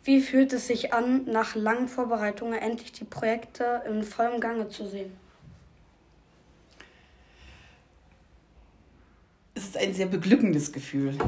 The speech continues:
Speaker 2: obwohl immer so ein bisschen Spannung noch in der Luft liegt, weil ja jeden Tag noch mal neu geguckt werden muss, ob alle Kollegen da sind, ob das mit den Räumen denn auch wirklich so aufgeht, wie wir uns das gedacht haben.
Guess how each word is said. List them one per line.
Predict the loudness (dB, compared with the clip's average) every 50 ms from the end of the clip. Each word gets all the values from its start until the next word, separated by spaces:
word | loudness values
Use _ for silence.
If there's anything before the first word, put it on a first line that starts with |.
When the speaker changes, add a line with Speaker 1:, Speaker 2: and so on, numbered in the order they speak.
| 0
Speaker 2:
obwohl | 0 2 2 2
immer | 2 2 0 -2
so | -4 -4
ein | -4 -2
bisschen | -2 -2 -2 0 0 0 0
Spannung | 0 0 -2 0 0 0 0 -2 -2
noch | -4 -4 -4
in | -4 -4
der | -4 -4
Luft | -4 -6 -8 -10 -8
liegt, | -8 -8 -6 -4 -4
weil | -2 -2
ja | -2
jeden | -4 -4 -6 -8 -8 -8 -8
Tag | -6 -6 -4 -4 -6 -8 -10 -18 -16 -10 -8
noch | -8 -6 -4 -4
mal | -4 -2
neu | -2 -2 -2 -2
geguckt | -4 -6 -8 -8 -8 -10 -8 -6 -4
werden | -4 -2 -4
muss, | -4 -6 -8
ob | -10 -10 -8
alle | -6 -6 -6
Kollegen | -6 -8 -8 -8 -8 -6 -6 -4 -4
da | -4 -4 -4
sind, | -4 -6 -6 -6 -8
ob | -10 -10 -10
das | -12 -12 -10
mit | -10 -8
den | -6 -4
Räumen | -2 0 0 0 0 -2
denn | -4 -4 -4
auch | -6 -6 -10
wirklich | -10 -10 -10 -10 -8
so | -6 -4 -2
aufgeht, | -2 -4 -4 -8 -12 -12 -10
wie | -12 -12 -10
wir | -8
uns | -8 -8 -8
das | -10 -12 -14 -12
gedacht | -12 -10 -8 -8 -10 -10 -12 -10
haben. | -8 -8 -6 -6 -6 -6 -6